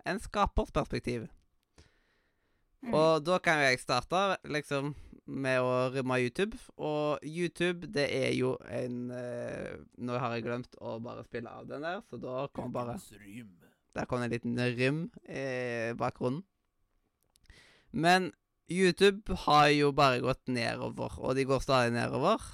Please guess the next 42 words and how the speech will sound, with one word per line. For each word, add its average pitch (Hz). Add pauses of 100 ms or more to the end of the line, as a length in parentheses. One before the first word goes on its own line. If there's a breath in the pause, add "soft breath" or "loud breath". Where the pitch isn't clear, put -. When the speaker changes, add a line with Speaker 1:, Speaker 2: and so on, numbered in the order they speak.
(120)
Speaker 1:
siden 135
de 127
har 123
tatt 117
og 120
drept 123
på 117
draget, 131
blant 147
annet, 156
ganske 156
mye. 147 (1600 soft breath)
Med 127
at, 117
eh, 120 (1000)
creators 123
liksom 120
tar 120
og 123
nesten 120
flykter 127
fra 120
YouTube 127 (100)
på 131
grunn 123
av 123 (100)
at - (1080)
de, 139
det 117
er 139
liksom 147
de 147
som 135
lever 151
av 127
YouTube, 120
de 123
kan 120
jo -
ikke 120
leve 120
av -